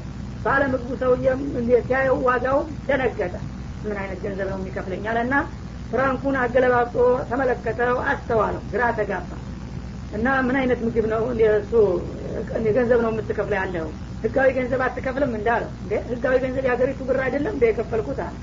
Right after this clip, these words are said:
«እንዴ ትቀልዳለህ?» እንዴ አለው። «ምን እቀልዳለሁ? ልክ ነኝ እንጂ» አለ። የፈሩት ነገር ሊደርስ ነው ማለት ነው። ይህ ጊዜ እዛ ተመጋቢው ብዙ ህዝብ አለ፣ በአካባቢው ብዙ ግርግር።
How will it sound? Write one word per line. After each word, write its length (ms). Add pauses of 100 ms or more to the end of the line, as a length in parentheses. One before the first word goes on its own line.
(400)
«እንዴ 140 (120)
ትቀልዳለህ?» 600
እንዴ 180
አለው። 220 (440)
«ምን 140
እቀልዳለሁ? 580 (240)
ልክ 240
ነኝ 180
እንጂ» 200
አለ። 140 (440)
የፈሩት 380
ነገር 240
ሊደርስ 320
ነው 180
ማለት 280
ነው። 120 (1080)
ይህ 180
ጊዜ 160
እዛ 160 (120)
ተመጋቢው 540
ብዙ 180
ህዝብ 240
አለ፣ 200 (140)
በአካባቢው 640
ብዙ 160 (100)
ግርግር። 380